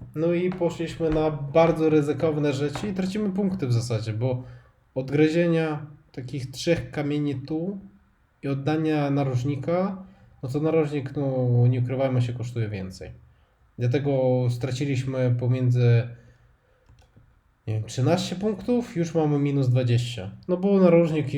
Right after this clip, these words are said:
zdecydowanie jest większy, niestety, dla białych. Tu też próbowaliśmy coś zrobić. Raczej, raczej jest okej, bo walczymy za wszystko. Dobrze, że zabraliśmy te dwa kamienie.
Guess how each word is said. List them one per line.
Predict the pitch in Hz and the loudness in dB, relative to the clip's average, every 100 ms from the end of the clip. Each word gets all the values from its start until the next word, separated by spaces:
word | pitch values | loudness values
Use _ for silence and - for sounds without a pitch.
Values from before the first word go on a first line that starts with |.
| 127 | 0
zdecydowanie | 127 131 127 131 135 127 120 | 0 0 0 0 2 4 4
jest | 110 - | 2 -2
większy, | 110 101 92 - - - - | -6 -6 -8 -12 -16 -18 -4
niestety, | 120 117 110 101 80 73 - - _ - _ _ - | -2 0 -4 -8 -12 -14 -18 -20 _ -20 _ _ -6
dla | 120 123 | -2 -2
białych. | 104 78 73 - - - _ _ _ _ _ _ | -2 -6 -8 -14 -18 -20 _ _ _ _ _ _
Tu | 170 196 196 190 - - - _ - _ _ _ _ _ | 0 2 2 0 -6 -14 -20 _ -20 _ _ _ _ _
też | - 156 160 | 0 2 2
próbowaliśmy | - 151 143 131 143 131 135 | 0 -6 -2 0 0 0 -2
coś | 123 123 | -2 0
zrobić. | 117 131 147 175 190 190 - - _ _ _ - _ - | 0 -2 -2 -2 -2 -4 -10 -20 _ _ _ -20 _ -4
Raczej, | 143 151 - 143 139 139 | -2 -2 0 2 2 0
raczej | 139 156 165 156 143 139 | 0 0 0 0 0 0
jest | 139 139 | 0 -2
okej, | 123 - 160 185 233 - - - _ _ | -4 0 2 2 0 -6 -18 -20 _ _
bo | 127 | -2
walczymy | 135 131 - 156 135 | 0 -2 -2 -2 -2
za | 131 | -4
wszystko. | - 135 - 160 185 240 - | -6 -10 -4 0 0 -2 -6
Dobrze, | 147 151 143 | -4 -2 -2
że | 139 131 | -6 -4
zabraliśmy | 127 127 127 120 120 | -2 0 0 -2 -4
te | 117 | -6
dwa | 113 113 | -6 -6
kamienie. | 113 120 151 185 | -4 -2 -2 -4